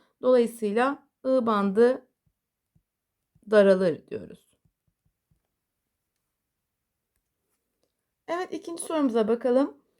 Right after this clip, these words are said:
Yetişkin bir bireyde tiroksin yetersizliği durumunda meydana gelebilecek belirtileri yazınız demiş.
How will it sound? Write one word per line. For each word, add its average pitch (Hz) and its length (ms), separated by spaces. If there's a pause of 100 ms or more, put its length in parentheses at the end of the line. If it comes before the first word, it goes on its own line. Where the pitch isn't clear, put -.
(140)
Yetişkin 359 520
bir 359 200
bireyde 262 420
tiroksin 254 400
yetersizliği 285 920
durumunda 240 460
meydana 220 420
gelebilecek 214 680
belirtileri 226 480
yazınız 233 420
demiş. 214 300